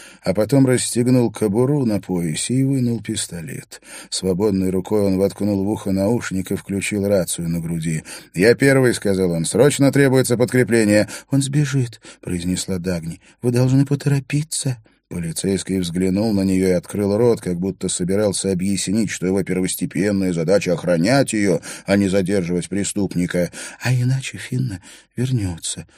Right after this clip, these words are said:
добавила Дагни. Возможно, что-то в её голосе или в выражении лица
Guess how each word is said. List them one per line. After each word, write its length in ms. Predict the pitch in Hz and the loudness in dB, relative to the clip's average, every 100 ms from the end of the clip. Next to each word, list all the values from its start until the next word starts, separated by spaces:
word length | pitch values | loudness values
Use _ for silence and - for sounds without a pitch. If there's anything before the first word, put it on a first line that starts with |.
| _ | _
добавила 600 | 87 95 85 80 82 85 | -2 0 0 -8 -10 -10
Дагни. 500 | 85 80 - 87 92 _ _ _ _ _ | -10 -12 -12 -14 -14 _ _ _ _ _
Возможно, 600 | 85 104 113 156 156 135 127 | 0 2 4 6 6 4 2
что-то 520 | - - 143 131 117 | 0 -4 -4 -4 -4
в 100 | 113 | -2
её 180 | 113 110 | -2 -2
голосе 680 | 90 135 127 - 98 - 80 | -2 -2 -4 -6 -8 -6 -4
или 160 | 85 | -2
в 100 | 90 | 0
выражении 600 | 90 98 101 107 117 104 | 2 2 0 0 0 2
лица 500 | 101 95 - 113 110 | 0 -2 -2 0 -2